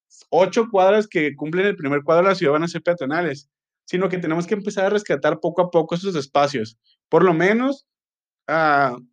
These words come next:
digo, yo sin ser un experto, por lo menos la Ángel Flores tiene todas las facultades para ser peatonal, mientras que las otras calles pueden seguir, ah, siendo para carros. Pero de alguna manera ya le estamos dando ese espacio,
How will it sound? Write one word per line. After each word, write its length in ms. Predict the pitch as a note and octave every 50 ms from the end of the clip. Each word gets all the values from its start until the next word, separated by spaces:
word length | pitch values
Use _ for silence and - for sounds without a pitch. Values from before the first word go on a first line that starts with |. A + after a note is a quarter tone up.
| _ _ _ _ _ _ _ _ _ _
digo, 320 | - C#3+ F3 F#3 F#3 E3 D3+
yo 180 | C#3+ C#3+ C#3+
sin 160 | D3 F3 F#3+ F#3
ser 140 | G3+ G3
un 100 | G3 G3+
experto, 640 | G#3+ G#3+ - - G3 F#3+ F#3+ G3 - A#3 A#3 B3 B3 B3+ - _ _ _ -
por 120 | D3+ D#3
lo 80 | D#3+ D3+
menos 420 | D3+ D3 D3+ F3 G3+ G#3 G3+ - _ -
la 260 | C3+ D3+ D#3 D#3 D3+
Ángel 280 | D3 D#3 D#3 G3 G3 F3+
Flores 460 | F#3 F#3+ F3+ G3 G3 G3 G3 - _ _ _ _ _
tiene 260 | - D#3+ E3+ F#3+ G#3
todas 260 | G3+ G3+ G#3 G#3+ A#3 B3+
las 140 | C4+ B3+
facultades 500 | - B3+ A3 - F#3+ E3+ D#3+ E3+ G3 G3+
para 280 | G3+ - G#3+ F3+ E3 D#3+
ser 200 | D#3 E3 D#3 D3 D3
peatonal, 520 | F3 F3+ F3 F3+ C#3+ C#3 C#3+ C#3 B2+ - - _ _ _ _ _ -
mientras 340 | - E3+ F#3 F#3+ G3 F3+ F#3
que 100 | - F3+
las 180 | F3 D#3 C#3+
otras 300 | D3+ C#3 E3+ F#3+ G#3 G#3
calles 340 | - G3 E3 E3+ F#3+ G3+ -
pueden 280 | - - D3 D#3+ F3+ F#3
seguir, 480 | F3+ - B2+ B2+ C#3+ F3+ G#3 A#3 G#3+ A3 _ - _ _ _ _ _ _ _ -
ah, 320 | D3 D#3 D#3 D3 C#3+ B2+ A#2+
siendo 420 | A#2+ - - D#3 D3 D3 E3+ F3
para 220 | F3 E3+ C#3+ A#2+ A2
carros. 480 | B2 C#3 D3+ D3+ C#3 B2 B2+ - _ _ _ _ _ -
Pero 140 | E3+ F3 F#3
de 40 |
alguna 200 | F3+ E3 E3+ F#3+
manera 240 | G#3 G3+ F#3 F3+ F3+
ya 80 | F#3 F#3
le 60 | F#3
estamos 300 | F#3 F#3 G3 F#3+ G3 F#3+
dando 200 | G3 F#3 G3 F#3+
ese 180 | F#3 F#3+ F#3+ F#3+
espacio, 640 | F#3 - - - - D3+ E3+ F3 F3 D#3 B2+ A#2+